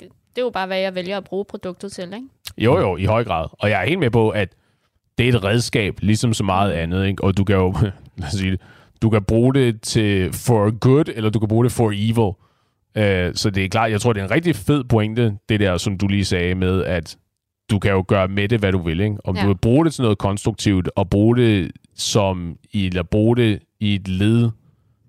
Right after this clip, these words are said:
Speaker 2: til at opnå noget yderligere værdifuldt, uanset om det er i romantiske forhold, eller om det er på arbejdspladsen, eller i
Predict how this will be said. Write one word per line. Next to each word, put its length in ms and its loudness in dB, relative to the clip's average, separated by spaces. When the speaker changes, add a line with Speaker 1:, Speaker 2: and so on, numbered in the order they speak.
Speaker 2:
til 140 0
at 200 2
opnå 440 2
noget 340 0
yderligere 540 2
værdifuldt, 520 -2
uanset 320 -2
om 80 -2
det 60 0
er 40 2
i 20 2
romantiske 460 -2
forhold, 420 0
eller 140 -6
om 80 -6
det 160 -4
er 140 -2
på 80 -2
arbejdspladsen, 720 -2
eller 240 -2
i 300 -4